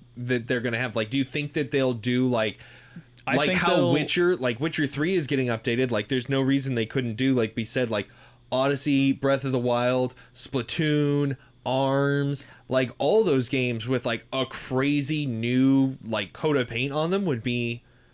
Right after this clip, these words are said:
Speaker 1: like, spectacular.
Speaker 2: Yeah, but I wouldn't put it past Nintendo to release enhanced editions of these games and put 'em at full flippin' price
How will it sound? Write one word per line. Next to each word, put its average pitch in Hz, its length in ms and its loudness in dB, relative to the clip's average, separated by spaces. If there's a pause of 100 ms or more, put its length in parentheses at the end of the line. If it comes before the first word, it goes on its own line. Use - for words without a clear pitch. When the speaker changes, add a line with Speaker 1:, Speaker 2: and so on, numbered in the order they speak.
(100)
Speaker 1:
like, 110 180 -4
spectacular. 139 760 -4
Speaker 2:
Yeah, 147 280 0
but 135 160 -2
I 143 160 0
wouldn't 160 360 -2
put 160 120 -4
it 139 80 -6
past 131 320 -4
Nintendo 127 640 0 (580)
to 123 800 2
release 120 520 -2
enhanced 139 720 -4
editions 120 500 0
of 110 80 -2
these 110 200 -2
games 110 500 -2 (380)
and 127 160 -2
put 139 120 -2
'em 120 100 2
at 110 200 -4
full - 340 -6
flippin' 120 400 -4
price 113 420 -4